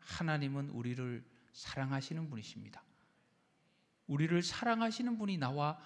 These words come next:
함께하고 계십니다. 오늘 사 절 말씀에 "너가 내 눈에 보배롭고 존귀하여 내가 너를 사랑하였다" 말씀하고 있습니다.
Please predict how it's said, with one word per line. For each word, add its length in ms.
함께하고 640
계십니다. 540
오늘 220
사 260
절 220
말씀에 1040
"너가 400
내 240
눈에 380
보배롭고 840
존귀하여 880
내가 240
너를 300
사랑하였다" 1080
말씀하고 540
있습니다. 480